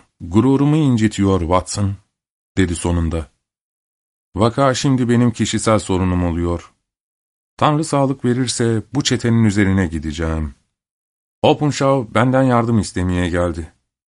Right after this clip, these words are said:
Ben ne yaptım? Onu ölüme gönderdim."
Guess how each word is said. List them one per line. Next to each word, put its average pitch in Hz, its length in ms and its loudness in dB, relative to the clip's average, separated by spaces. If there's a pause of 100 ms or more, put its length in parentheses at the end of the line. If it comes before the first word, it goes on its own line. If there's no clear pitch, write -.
(420)
Ben 123 200 4
ne 107 60 4
yaptım? 113 500 -2 (760)
Onu 147 360 2
ölüme 127 340 4
gönderdim." 90 600 -2